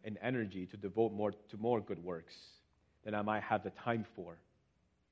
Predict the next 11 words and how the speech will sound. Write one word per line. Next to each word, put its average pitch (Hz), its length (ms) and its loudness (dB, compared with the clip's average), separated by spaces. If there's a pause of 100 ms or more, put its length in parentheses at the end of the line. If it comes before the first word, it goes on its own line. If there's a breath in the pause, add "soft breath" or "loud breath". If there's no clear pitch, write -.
(1400)
Yet 104 60 0
regardless 107 400 4
of 107 60 -4
whatever 104 280 2
stage, 117 320 4
there 104 100 2
is 113 140 2
no 107 120 -2
excuse 147 500 -2
to 110 40 -8
not 98 240 -4